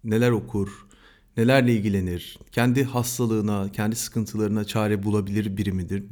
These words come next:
diye bir izlenime sahip ve bir fikre de sahip. Belki de tam da bu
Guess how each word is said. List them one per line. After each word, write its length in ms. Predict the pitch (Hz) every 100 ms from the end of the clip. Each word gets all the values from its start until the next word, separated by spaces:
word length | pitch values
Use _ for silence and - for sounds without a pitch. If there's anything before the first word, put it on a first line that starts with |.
| -
diye 280 | 107 120 -
bir 160 | 104 135
izlenime 560 | - 117 120 131 151
sahip 360 | 123 104 87 - - -
ve 240 | 147 156
bir 60 | -
fikre 340 | 151 - 170
de 60 | 127
sahip. 320 | - - - -
Belki 360 | 117 165 226 254
de 100 | -
tam 240 | 254 294
da 200 | 185 139
bu 280 | 196 214